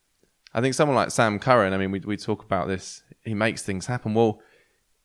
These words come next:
is that because we're a bit surprised when he does make something happen? Because actually, on the face of it, his record suggests that not much is coming. He's, what, hasn't scored a test fifty in almost three years now.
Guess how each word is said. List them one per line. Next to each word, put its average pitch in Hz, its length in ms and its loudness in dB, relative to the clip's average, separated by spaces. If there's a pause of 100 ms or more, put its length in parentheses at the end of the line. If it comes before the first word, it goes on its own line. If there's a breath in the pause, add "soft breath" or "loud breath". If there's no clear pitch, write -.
(360)
is 127 120 0
that 135 160 4
because 123 220 -2
we're 123 120 2
a 120 40 2
bit 95 100 -2
surprised 131 500 0
when 127 100 -4
he 117 60 -2
does 123 240 2
make 131 180 -2
something 131 220 -4
happen? 135 260 -2
Because 117 220 2
actually, 117 320 0
on 104 80 0
the 95 60 -2
face 123 320 2
of 92 60 -6
it, 92 100 0
his 95 120 -2
record 107 280 2
suggests 107 340 -2
that - 140 -4 (200)
not 110 180 0
much 104 220 -2
is 92 100 -8
coming. 107 320 0
He's, 87 200 -8
what, 101 160 -2 (360 soft breath)
hasn't 107 180 -2
scored 107 240 0
a 92 40 -4
test 110 240 -4
fifty - 260 -6
in 98 60 -6
almost 95 400 -6
three 101 200 0
years 98 300 0
now. 90 320 -4